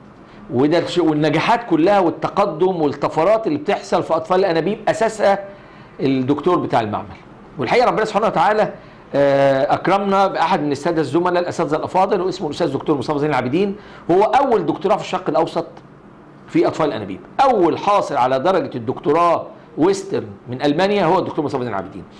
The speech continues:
طبعًا الكلام ده حقيقة، ما الكلام ده مش دجل، هي دي الحقيقة. في ناس كتير بتشتغل،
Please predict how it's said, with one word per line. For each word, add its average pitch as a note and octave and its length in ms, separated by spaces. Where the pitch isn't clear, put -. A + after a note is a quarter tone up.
طبعًا A3 120
الكلام G#3+ 200
ده G#3+ 60
حقيقة، G3 320
ما B2 180
الكلام C#3+ 280
ده D#3 80
مش B2+ 180
دجل، D#3+ 340
هي D#3 100
دي E3 80
الحقيقة. G3+ 400
في F3+ 120
ناس A#3+ 140
كتير C4 180
بتشتغل، A3 420